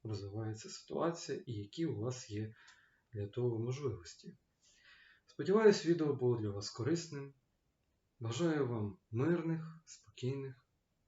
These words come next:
гарних вихідних. Ще раз вітаю всіх з першим вересня, вчителів, учнів. Бажаю вам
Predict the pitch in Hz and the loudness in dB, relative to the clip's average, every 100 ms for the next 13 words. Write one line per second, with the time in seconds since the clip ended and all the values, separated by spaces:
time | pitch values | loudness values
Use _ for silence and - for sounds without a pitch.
0 | - 104 107 107 107 - _ _ 143 127 | -10 -6 -6 -6 -10 -14 _ _ -12 -10
1 | - - 180 _ _ _ _ _ _ _ | -14 -18 -20 _ _ _ _ _ _ _
2 | _ _ _ _ _ _ _ _ _ _ | _ _ _ _ _ _ _ _ _ _
3 | _ _ _ _ - - 196 175 - 135 | _ _ _ _ 0 8 8 8 2 -2
4 | 143 135 117 107 - 120 107 - - - | 2 4 4 0 0 0 0 -8 -16 -20
5 | _ _ - - 120 107 - 104 95 151 | _ _ -16 -6 -6 -4 -8 -8 -4 -2
6 | 160 151 - 135 131 - _ _ _ _ | -2 -4 -8 -8 -10 -12 _ _ _ _
7 | _ _ - 117 - 107 127 156 - _ | _ _ -10 -8 -4 -2 0 -2 -8 _
8 | _ - - 135 - 127 123 - _ - | _ -14 -6 -6 -6 -8 -8 -10 _ -20
9 | - - _ 120 123 165 165 135 117 107 | -20 -20 _ 0 2 4 4 2 0 -2
10 | 101 | -2